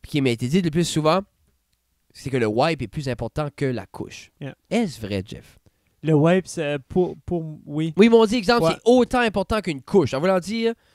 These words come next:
Speaker 1: même si tu le laisses aller à terre, les wipes sont quand même nécessaires. Il faut quand même des wipes.
Speaker 2: Comme pour, pour moi, les wipes sont multi, ils ont multifacettes. De un, évidemment, il y a deux côtés à la wipes, là. C'est pas ça que je voulais dire. Euh,
Speaker 1: <laughs>
Speaker 2: mais je voulais surtout dire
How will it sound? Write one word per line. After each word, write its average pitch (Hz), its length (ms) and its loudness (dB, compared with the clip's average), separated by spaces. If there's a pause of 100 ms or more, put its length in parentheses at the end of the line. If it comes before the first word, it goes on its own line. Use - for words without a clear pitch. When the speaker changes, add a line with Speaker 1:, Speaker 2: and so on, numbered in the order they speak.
(200)
Speaker 1:
même 226 420 2
si - 280 -8
tu 180 120 -6
le 147 160 4
laisses 175 500 -2 (140)
aller 165 260 0
à 117 80 -2
terre, 175 520 0 (500)
les 120 120 -4
wipes 139 260 4
sont 135 120 -2
quand 123 160 -4
même 123 200 0
nécessaires. 117 440 -2
Il 110 60 -2
faut 117 80 -10
quand 120 160 -6
même 120 240 0
des 98 160 -6
wipes. 73 400 -10 (460)
Speaker 2:
Comme 185 320 0 (240)
pour, 180 200 2
pour 175 240 -2
moi, 202 160 2
les 202 100 2
wipes 160 260 0
sont 139 240 -6
multi, 147 1000 -2
ils 143 80 -2
ont 139 120 -4
multifacettes. 156 920 -6 (100)
De 147 80 4 (120)
un, 175 340 0
évidemment, 143 420 -4
il 165 100 -2
y 139 40 -2
a 123 80 -2
deux 143 200 2
côtés 151 400 -4
à - 120 -10
la 123 140 -8
wipes, 147 260 -6 (100)
là. 202 140 -8
C'est - 120 -14
pas 143 60 -8
ça 123 80 -4
que 139 60 0
je 127 60 -6
voulais 127 180 -4
dire. 151 260 -4 (680)
Euh, 147 500 2
Speaker 1:
<laughs> - 40 -20
Speaker 2:
mais 156 160 4
je 143 80 2
voulais 180 200 4
surtout 226 380 2
dire 165 440 -2